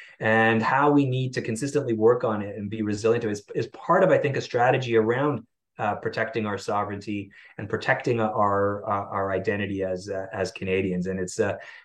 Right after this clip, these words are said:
without it, I think that, that, uh, we, we really put our, our democratic traditions at,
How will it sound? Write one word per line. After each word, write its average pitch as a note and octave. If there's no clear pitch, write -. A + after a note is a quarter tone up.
without C3+
it, G#2+
I A2
think A2+
that, G#2
that, G2+
uh, G2
we, G#2+
we G#2
really A#2+
put A2
our, G2
our G2
democratic G2
traditions F#2+
at, F2+